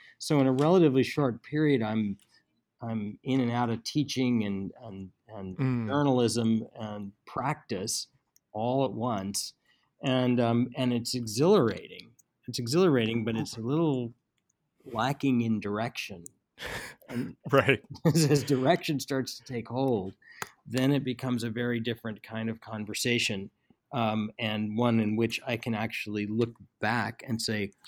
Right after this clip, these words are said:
Speaker 1: "Well, what did we do over here? And how could that inform what I'm doing over there?" And
Speaker 2: Mm.
Speaker 1: so every day here at I I T, which after, after all is a, a very different kind of place. This is a, a technical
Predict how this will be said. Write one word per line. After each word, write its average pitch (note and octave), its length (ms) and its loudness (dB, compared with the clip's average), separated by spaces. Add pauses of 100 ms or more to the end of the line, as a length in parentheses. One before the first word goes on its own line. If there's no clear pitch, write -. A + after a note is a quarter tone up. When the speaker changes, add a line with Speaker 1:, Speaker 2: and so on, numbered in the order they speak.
Speaker 1:
"Well, A2+ 100 -2
what D#3+ 200 2
did C#4+ 120 2
we G#3+ 120 2
do D#3 280 6
over A#2+ 220 2
here? B2 560 0 (680)
And B2 100 0
how D3+ 300 2
could C3+ 220 -2
that C3 200 0
inform A#2+ 640 0
what A2+ 160 -2
I'm G#2+ 180 -2
doing G#2+ 380 -2
over F#2+ 420 -8 (100)
there?" G2+ 440 -6 (640)
And C3 120 -2
Speaker 2:
Mm. A#2 220 2
Speaker 1:
so B2 360 2
every E3 280 2
day B2+ 320 2
here A#2+ 340 0
at A2+ 120 -2 (180)
I A#2 160 -4
I G#2 200 -6
T, B2+ 480 0 (320)
which C3+ 160 -2
after, C3 420 -4 (220)
after B2+ 340 -2
all D3 160 2
is A#2 140 0
a, B2+ 220 -2
a C3 80 -8
very C3+ 240 0
different D#3 340 -2
kind C3 240 -2
of - 180 -6
place. D#3+ 340 2
This B2+ 140 -4
is C#3 120 0
a, A2+ 200 -4
a A#2 60 -16 (100)
technical B2+ 640 -6